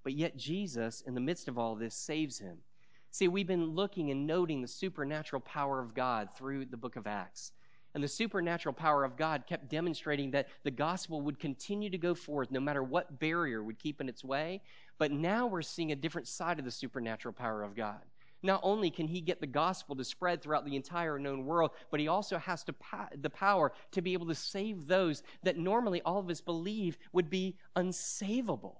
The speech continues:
There is no person that God cannot save. And so when we read that, I think the difficulty of that truth is that most of us are just gonna sit back and just nod our heads to that point. And, and, and which we should, and I appreciate it 'cause it means that you're listening.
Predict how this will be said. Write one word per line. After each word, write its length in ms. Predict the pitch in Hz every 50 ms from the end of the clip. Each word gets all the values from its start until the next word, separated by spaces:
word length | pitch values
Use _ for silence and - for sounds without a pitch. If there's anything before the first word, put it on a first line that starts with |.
| - - - - - - - - - - - - - - - -
There 160 | 139 160 165
is 140 | 160 143 -
no 320 | 165 160 180 208 240 247
person 720 | 240 - - - 214 175 143 - - 147 131 127 131 135 - 151
that 180 | 151 135 104
God 280 | 156 160 160 160 156 -
cannot 360 | - 156 143 139 135 - -
save. 500 | - - - 202 196 160 123 98 98 -
And 160 | 147 156 151
so 240 | - - 220 202 - - - - -
when 180 | - 202 208 208
we 120 | 208 202
read 200 | 190 226 277 285
that, 120 | 208 - -
I 80 | 196 202
think 180 | - 330 302
the 80 | 190 185
difficulty 560 | 165 165 214 - 220 190 190 185 151 160 156
of 80 | 147 139
that 160 | 143 139 -
truth 320 | - - 226 285 277 -
is 140 | 190 165 147
that 200 | 156 165 165 - - - - -
most 260 | 165 190 233 262 -
of 100 | 226 202
us 140 | 196 185 -
are 60 | 202
just 180 | 180 202 208 -
gonna 140 | 208 190 180
sit 240 | - - 214 - 180
back 240 | 185 180 190 -
and 80 | 185 180
just 160 | 175 175 -
nod 180 | 180 170 170 165
our 120 | 185 190
heads 280 | 202 262 311 262 - -
to 100 | 139 110
that 200 | 98 92 - -
point. 160 | 98 95 - - - - - - - - - - - - -
And, 160 | 226 220 -
and, 160 | 240 247 220 - -
and 160 | 247 247 214
which 220 | 226 240 - -
we 120 | 240 262 240
should, 380 | - - - 392 349 262 190
and 100 | 165 170
I 120 | 180 180 180
appreciate 500 | 180 - - 311 311 226 - 160 117 120
it 60 | 143
'cause 160 | 190 170 170
it 60 | 175
means 200 | 170 156 160 143
that 140 | 160 151 -
you're 100 | 185 190
listening. 460 | 220 262 294 - - 202 185 147 110